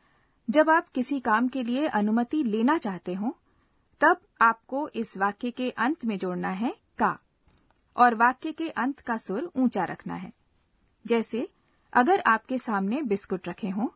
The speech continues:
और आप उन्हें खाने की अनुमति लेना चाहते हो, तो "ताबेतेमो ii desu" के बाद जोड़िए का, तो बन जाएगा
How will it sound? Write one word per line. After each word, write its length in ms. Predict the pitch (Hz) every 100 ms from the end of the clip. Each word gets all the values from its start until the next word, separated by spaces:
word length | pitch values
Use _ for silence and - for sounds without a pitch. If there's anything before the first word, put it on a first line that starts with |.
| _ _ _
और 160 | 277 277
आप 180 | 269 359
उन्हें 260 | 262 240 339
खाने 360 | - 208 214
की 160 | 226 302
अनुमति 520 | 247 196 190 185 277
लेना 260 | 302 196 180
चाहते 340 | - 190 -
हो, 200 | 180 196 - _ _ _ -
तो 240 | 220 339 _ _ _ _ _ _ -
"ताबेतेमो 640 | 254 254 330 320 285 320 -
ii 180 | 254 233
desu" 360 | 180 - - - _ _ _
के 100 | 226
बाद 260 | 196 185 175
जोड़िए 380 | 185 180 214 392 - _
का, 220 | 240 180 - _ _ _ _
तो 100 | -
बन 180 | 185 185
जाएगा 420 | 185 190 196 240